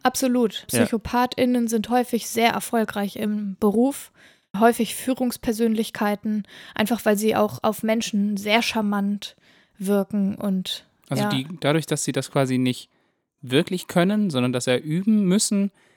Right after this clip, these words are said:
Speaker 3: achten die viel mehr drauf, wie sie wirken
Speaker 1: Genau.
Speaker 3: und was sie aus-, ja, okay.
Speaker 1: Genau, und machen sich das zunutze, weil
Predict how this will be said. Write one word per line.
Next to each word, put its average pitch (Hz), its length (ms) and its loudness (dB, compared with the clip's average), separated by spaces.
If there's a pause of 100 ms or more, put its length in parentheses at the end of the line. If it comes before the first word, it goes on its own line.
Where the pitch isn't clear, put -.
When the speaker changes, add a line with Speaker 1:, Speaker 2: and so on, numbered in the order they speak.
(400)
Speaker 3:
achten - 280 -8
die 151 100 0
viel 151 140 -2
mehr 139 120 2
drauf, 135 320 0
wie 139 60 -4
sie 131 180 -6
wirken 139 360 0
Speaker 1:
Genau. 214 380 4
Speaker 3:
und 196 160 -12 (120)
was 131 180 -8
sie 123 440 -6
aus-, 127 300 -2
ja, 127 220 -2
okay. - 200 -8
Speaker 1:
Genau, 208 260 4
und 220 100 4
machen 233 220 2
sich 226 140 0
das 233 220 0
zunutze, 247 500 0
weil 226 200 0